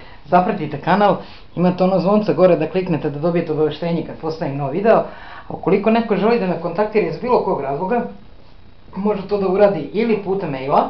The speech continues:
koji se nalazi u opisu videa, putem strane na Facebooku My Kitchen slash Moja kuhinja, putem Facebook profila Daniela D. Pešikan, linkovi su u opisu videa, a odnedavno imamo i službeni broj telefona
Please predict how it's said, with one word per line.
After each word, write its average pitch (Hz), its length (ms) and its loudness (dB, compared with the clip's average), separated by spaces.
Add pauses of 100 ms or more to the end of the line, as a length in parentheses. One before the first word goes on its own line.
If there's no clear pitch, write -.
(340)
koji 233 140 -4
se 240 120 -6
nalazi 240 320 0
u 220 40 2
opisu 220 300 -2
videa, 220 400 2 (720)
putem 202 280 0
strane 202 500 0 (260)
na 147 180 -4
Facebooku 165 640 -6 (240)
My 170 220 0
Kitchen 160 320 -6
slash 151 280 -4
Moja 135 220 -8
kuhinja, 247 400 0 (800)
putem 185 500 2 (100)
Facebook 202 280 0
profila 190 440 4
Daniela 165 380 -2
D. 147 160 -6
Pešikan, 185 540 -6 (160)
linkovi 165 400 -4
su 151 200 -10
u 151 200 -2
opisu 135 360 -10
videa, 233 380 2 (500)
a 208 220 8
odnedavno 180 500 2
imamo 170 380 -2 (220)
i 160 120 -10
službeni 147 360 -6
broj 151 200 -2
telefona 151 540 -2